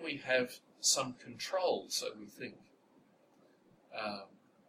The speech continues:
and yet it's one of these great human fallacies that we, we persist with, that somehow we can control money or life or possessions, when in reality we control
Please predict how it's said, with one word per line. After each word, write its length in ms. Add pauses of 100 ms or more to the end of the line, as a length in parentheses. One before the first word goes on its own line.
(320)
and 160
yet 140
it's 180
one 160
of 80
these 180
great 380
human 440
fallacies 680
that 180
we, 400
we 360 (140)
persist 560
with, 340 (480)
that 100
somehow 500
we 100
can 260 (100)
control 720 (600)
money 460
or 120
life 580 (100)
or 120
possessions, 800
when 140
in 100
reality 680 (2000)
we 120
control 500